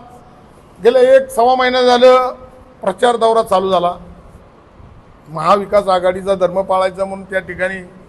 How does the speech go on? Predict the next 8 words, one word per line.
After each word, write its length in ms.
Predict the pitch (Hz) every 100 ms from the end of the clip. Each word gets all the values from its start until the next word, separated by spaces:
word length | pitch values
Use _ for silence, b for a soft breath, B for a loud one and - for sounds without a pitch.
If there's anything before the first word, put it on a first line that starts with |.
| - - - - - - - - - - - -
आम्ही 200 | 175 196
त्या 100 | 190
ठिकाणी 220 | 190 196
काम 260 | 196 196 202
करायला 320 | 185 175 165
लागलो. 220 | 147 151 - - - -
एक 220 | 240 262
महिना 540 | 262 254 262 262 262